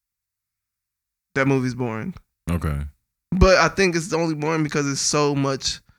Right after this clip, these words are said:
Speaker 1: I feel like it's just very, very accurately based on a true story.
Speaker 2: Mm.
Speaker 1: And that was just a regular day for him, for bro.
Speaker 2: Malcolm, I, I've been wanting to ask you this question, actually.
Speaker 1: What?
Speaker 2: Um, how do you feel
Speaker 1: I hate it.
Speaker 2: about black, uh,
Speaker 1: Oh.
Speaker 2: black trauma in films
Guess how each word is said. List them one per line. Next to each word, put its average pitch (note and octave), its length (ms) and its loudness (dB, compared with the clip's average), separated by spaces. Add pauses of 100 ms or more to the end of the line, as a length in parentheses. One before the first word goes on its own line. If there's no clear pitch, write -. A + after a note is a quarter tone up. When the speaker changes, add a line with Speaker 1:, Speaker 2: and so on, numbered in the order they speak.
(380)
Speaker 1:
I D#3 80 0
feel F#3+ 120 6
like F3 140 6
it's C#3+ 180 0
just D3 220 0
very, D3 260 4
very C#3 320 2
accurately C3 440 -2
based B2+ 300 0
on C3 80 4
a B2 60 2
true C3 180 -2
story. B2+ 440 -8 (200)
Speaker 2:
Mm. E2 440 0
Speaker 1:
And C3+ 120 4
that D3+ 80 4
was D3+ 160 0
just D3 160 -2
a C3+ 60 -2
regular C3 340 -4
day B2+ 160 -6
for B2 180 -10
him, A2+ 320 -14
for B2 140 -14
bro. A2 260 -12 (720)
Speaker 2:
Malcolm, G#3 280 4
I, G3 180 4
I've A#3+ 60 4
been F3+ 140 4
wanting C3 220 4
to G2+ 60 4
ask F#2 160 4
you F#2 60 2
this F2 100 0
question, E2+ 340 0
actually. E2 560 0
Speaker 1:
What? B2+ 140 -4
Speaker 2:
Um, D#2+ 400 0 (100)
how D#3 180 4
do G3 80 2
you F3 160 4
feel G#2 560 2 (280)
Speaker 1:
I C3+ 60 -6
hate B2 260 -4
it. - 220 -10
Speaker 2:
about G2 440 4
black, G2 520 4
uh, E2 680 0
Speaker 1:
Oh. - 120 -6 (260)
Speaker 2:
black F#2+ 260 4
trauma F2 300 2
in D#2+ 120 0
films D#2 520 -4